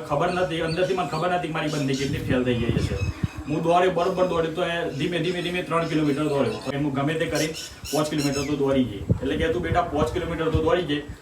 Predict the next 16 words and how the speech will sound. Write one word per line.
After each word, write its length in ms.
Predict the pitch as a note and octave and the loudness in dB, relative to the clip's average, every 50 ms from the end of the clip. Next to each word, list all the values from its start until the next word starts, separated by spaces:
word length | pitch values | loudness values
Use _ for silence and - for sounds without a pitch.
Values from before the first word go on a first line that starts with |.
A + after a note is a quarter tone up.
| - - | -10 -6
પણ 100 | - C#3 | -4 -2
સમય 340 | C3 - D#3+ D#3+ D3 C3 C3 | 0 2 2 2 2 2 2
તો 100 | C#3 D3 | 0 0
થાય 320 | - E3 D#3+ D#3 D#3 D#3+ C#3+ | 0 2 2 4 4 2 2
નહીં, 140 | C3+ C3+ C3 - - - | 0 -2 -4 -6 -6 -4
પણ 120 | C3+ C#3 C3 | -4 -2 2
તારું 220 | D3+ D3+ D3 C3+ | 2 2 2 2
દોડેલું 300 | C3+ C#3 C#3+ D#3 D#3+ D#3+ | 2 2 2 2 2 2
શું 220 | D#3 D3+ D3+ - - | 0 0 -2 -2 -4
કામનું?" 460 | A#2+ G#2+ G#2+ A2 A2 A#2+ B2 B2 A#2+ | -4 -4 -4 -6 -8 -10 -10 -10 -10
મેં 100 | A#2+ A#2+ | -8 -4
કીધું, 240 | C3+ C3+ C3+ C3+ C3+ | -2 0 2 4 4
"એ 60 | C3+ | 4
વાત 200 | C3 B2+ A#2+ C3 | 4 2 2 2
સાચી 280 | B2 A2+ - - A#2 | 2 2 2 0 -2
છે." 140 | G#2+ G#2 G2+ | -8 -8 -8